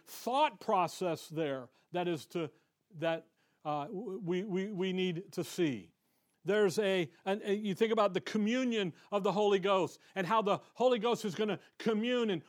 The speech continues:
where do we find the communion of the Holy Spirit? Uh,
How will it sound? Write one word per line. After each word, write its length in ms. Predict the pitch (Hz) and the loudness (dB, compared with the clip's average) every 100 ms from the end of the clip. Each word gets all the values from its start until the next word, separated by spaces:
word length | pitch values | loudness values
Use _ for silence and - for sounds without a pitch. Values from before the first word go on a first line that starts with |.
| - | -4
where 160 | 254 | -2
do 80 | 320 | 0
we 200 | 294 240 | 0 -2
find 420 | - 285 254 240 | -2 -4 -2 0
the 60 | 202 | -2
communion 760 | - 208 202 240 262 226 202 | -2 -2 0 0 0 0 0
of 120 | 196 196 | 0 0
the 80 | |
Holy 260 | 190 208 196 | 2 2 2
Spirit? 340 | - 214 185 - _ - | 0 -2 -2 -4 _ -10
Uh, 180 | 208 | -4